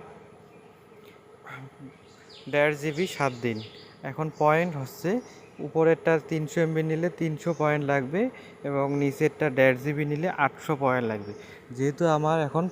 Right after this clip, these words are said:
পয়েন্ট একশো একষট্টি পয়েন্ট আছে, তাই আমি এমবি নিতে পারবো না। আপনাদের যদি এমবি স্কিডো পয়েন্ট বেশি থাকে তাহলে আপনারা এই যে ডান পাশে যে ডট চিহ্নটি দেখতে পাচ্ছেন এখানে ক্লিক করবেন। ক্লিক করার পর গেট লেখা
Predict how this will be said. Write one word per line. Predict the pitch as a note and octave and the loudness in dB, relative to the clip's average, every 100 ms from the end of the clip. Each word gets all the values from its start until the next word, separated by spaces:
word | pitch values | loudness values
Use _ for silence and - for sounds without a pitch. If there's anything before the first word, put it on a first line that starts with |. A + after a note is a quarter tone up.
| D#3 | 4
পয়েন্ট | C#3+ D3+ F3 - - - - | 4 4 -2 -10 -20 -16 -12
একশো | C3+ - D3+ | -12 -4 -2
একষট্টি | B2 - D#3 - D#3+ | -2 -4 -8 -4 0
পয়েন্ট | D3+ D3 C3+ | 2 2 0
আছে, | B2+ G3 F#3 F3 | -2 -4 -6 -4
তাই | C#3 C#3 C#3 | 0 2 2
আমি | D#3+ D#3+ | 0 0
এমবি | C3+ C3+ G3+ D#3+ | 0 0 0 0
নিতে | C3+ F3+ | 0 0
পারবো | C#3 A#2+ A#2 G#2+ | 2 2 0 -2
না। | G#2 - - - | -6 -16 -14 -14
আপনাদের | - D3+ D3+ C3+ | -6 -2 0 0
যদি | D3 D3+ D3 | 0 2 2
এমবি | C#3+ C#3 E3 D#3+ - - - C#3 C3 | 2 -2 -4 -6 -16 -20 -8 -8 -4
স্কিডো | E3 D#3 D3+ | -2 -2 2
পয়েন্ট | D3 D3 C#3 | 4 4 4
বেশি | C3+ D3+ D#3 | 2 2 -2
থাকে | C#3 F#3+ F#3 | -2 0 0
তাহলে | C#3+ D3 C#3+ | 2 4 4
আপনারা | C3+ C#3 D#3 A#3 - - C#3+ | 4 0 0 -2 -8 -14 -8
এই | C3+ | -4
যে | C3+ C3 | 0 2
ডান | B2+ C#3 | 2 2
পাশে | D3 - C#3 C#3+ | -2 -2 -2 0
যে | C#3 - - - - C#3 - B2+ | -2 -4 -18 -20 -20 -18 -10 -2
ডট | C3 - | -2 -2
চিহ্নটি | D3+ C#3+ C#3 C#3+ C3 | -4 -4 -2 -2 -2
দেখতে | - C#3+ B2+ | -2 -2 -2
পাচ্ছেন | B2 E3 D3+ | -4 -4 -4
এখানে | C#3+ C#3+ C#3+ | -2 -2 -2
ক্লিক | C#3+ C3+ - | -4 -4 0
করবেন। | C3 B2+ F#3 A#3 - - - - | 0 2 0 0 -10 -20 -20 -10
ক্লিক | D#3 D#3 - | -4 -4 0
করার | D3 D3 D3+ | 2 2 2
পর | E3+ C#3 C#3+ - - B2+ B2+ | 2 0 -6 -16 -16 -6 0
গেট | C#3+ - C#3+ | 0 0 -2
লেখা | C#3 | 2